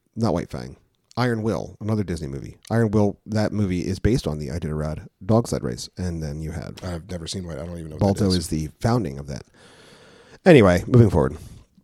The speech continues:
Speaker 1: Uh, so anyway, we're gonna take a look at some of those terms.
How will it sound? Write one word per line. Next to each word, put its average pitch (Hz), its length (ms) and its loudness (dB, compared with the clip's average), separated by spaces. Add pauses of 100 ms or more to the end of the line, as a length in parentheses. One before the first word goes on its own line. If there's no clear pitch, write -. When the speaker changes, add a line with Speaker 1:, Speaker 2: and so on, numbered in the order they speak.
(960)
Speaker 1:
Uh, 90 320 -4 (140)
so 127 280 8
anyway, 160 240 6
we're 143 120 10
gonna 147 60 10
take 156 140 8
a 185 40 6
look 135 200 8
at 95 60 -2
some 113 120 4
of 120 60 4
those 147 120 6
terms. 104 500 0